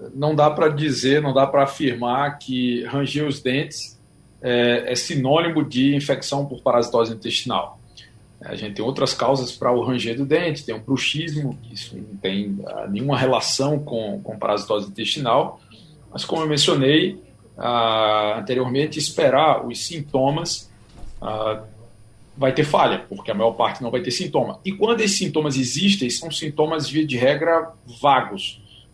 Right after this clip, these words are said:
não são patognomônicos, ou seja, não são específicos de uma parasitose ou outra. Então, a gente tá falando de febre,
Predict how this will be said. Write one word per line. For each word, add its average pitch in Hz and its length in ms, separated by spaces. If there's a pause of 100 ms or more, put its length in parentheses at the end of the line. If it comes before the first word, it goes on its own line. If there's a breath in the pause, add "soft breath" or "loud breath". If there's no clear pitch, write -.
não 120 140
são 143 360
patognomônicos, 135 720
ou 120 80
seja, 131 280
não 139 100
são - 120
específicos 147 680
de 117 80
uma 131 100
parasitose 120 480
ou 123 80
outra. - 180
Então, - 140
a 131 40
gente 156 160
tá 143 100
falando 147 380
de - 120
febre, 139 600